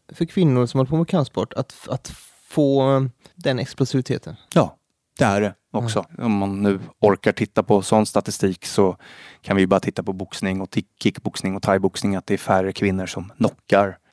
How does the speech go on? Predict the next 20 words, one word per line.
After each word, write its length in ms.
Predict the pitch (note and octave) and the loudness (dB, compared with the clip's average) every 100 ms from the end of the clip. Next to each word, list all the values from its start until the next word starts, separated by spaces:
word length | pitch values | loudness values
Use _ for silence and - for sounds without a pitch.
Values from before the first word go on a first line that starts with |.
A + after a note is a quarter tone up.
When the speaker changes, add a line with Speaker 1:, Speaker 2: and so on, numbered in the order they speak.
| - | -4
Speaker 2:
Eh, 280 | G2+ F#2 F2+ F2+ _ _ _ _ - | 0 0 -2 -10 _ _ _ _ -2
sen 160 | G#2 | -2
så 120 | - | 0
finns 180 | C#3 C3 | 2 4
det 100 | - | 6
ju 160 | A2 A2+ _ | 4 2 _
kampelement 680 | - A2+ F2+ G2+ G2+ G2 - | 0 0 2 2 4 2 2
där 80 | G2+ | 2
det 80 | |
spin-, 340 | F#2 - G2 F2+ | 2 0 0 -2
spelar 260 | - G#2 G2 | -6 0 0
mindre 400 | G2 F#2+ F#2 G2+ | 0 0 2 4
roll. 460 | E3+ A2+ G2+ G#1 - _ - - _ | 4 0 -4 -8 -12 _ -20 -20 _
Eh, 180 | - F#2+ | -2 -2
till 160 | - G2 | 0 -4
exempel 460 | - F#2 F2 G2 | 0 -2 -2 -2
i 40 | F#2 | 0
jujutsu 600 | F#2 F#2 F#2 F#2 - G2+ | 0 0 -2 -4 -4 -4
behöver 260 | F#2 F#2 F2+ | -2 -4 -6
man 220 | F#2+ | -10